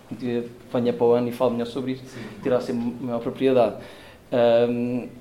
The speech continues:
Speaker 1: mas acho que não tem a ver com ser ironia ou não, tem a ver outra vez com o pessoal não se querer, ahm, posicionar, a coisa não está,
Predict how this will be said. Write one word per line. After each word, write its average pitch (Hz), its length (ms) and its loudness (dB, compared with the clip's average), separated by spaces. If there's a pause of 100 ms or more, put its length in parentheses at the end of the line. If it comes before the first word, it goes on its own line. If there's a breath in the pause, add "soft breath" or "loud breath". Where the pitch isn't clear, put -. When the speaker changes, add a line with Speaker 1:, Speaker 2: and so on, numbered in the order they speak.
(140)
Speaker 1:
mas 165 180 2
acho 233 200 0
que - 80 -4
não 220 120 2
tem 214 120 2
a 190 40 4
ver 175 120 2
com 175 160 -2
ser 165 180 2
ironia 131 400 2
ou 113 60 -2
não, 104 420 -8
tem 147 160 0
a - 20 -2
ver 135 140 0
outra 123 180 -2
vez 117 160 -8
com 117 120 -8
o 117 100 -6 (120)
pessoal 123 260 -2
não 131 100 0
se 131 100 -8
querer, 139 300 -4 (460 loud breath)
ahm, 139 480 2
posicionar, 135 560 0
a 139 580 -4
coisa 156 160 0
não 175 80 0
está, 180 220 -2